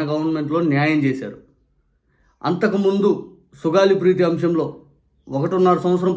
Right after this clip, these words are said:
పైగా చంద్రబాబు నాయుడు గారి ప్రభుత్వం ఉంది నాడు న్యాయం చేయలే ఆ పాపకి. ఇప్పుడు దాదాపు ఇంకో సంవత్సరం వచ్చేసింది. రెండున్నర సంవత్సరం చంద్రబాబు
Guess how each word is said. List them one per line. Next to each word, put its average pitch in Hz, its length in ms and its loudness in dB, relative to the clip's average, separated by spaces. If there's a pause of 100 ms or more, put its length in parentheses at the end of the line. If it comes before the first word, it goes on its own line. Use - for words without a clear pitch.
పైగా 160 240 0 (260)
చంద్రబాబు 170 480 0
నాయుడు 160 240 2
గారి 156 180 2
ప్రభుత్వం 151 420 -2
ఉంది 151 180 0
నాడు 151 200 -2 (500)
న్యాయం 147 420 2
చేయలే 127 200 -2
ఆ 110 120 -12
పాపకి. - 260 -14 (460)
ఇప్పుడు 196 300 -2
దాదాపు 185 360 2 (160)
ఇంకో 160 140 -2 (100)
సంవత్సరం 160 380 -6
వచ్చేసింది. 120 440 -10 (160)
రెండున్నర 202 540 2
సంవత్సరం 202 360 -4 (520)
చంద్రబాబు 202 460 2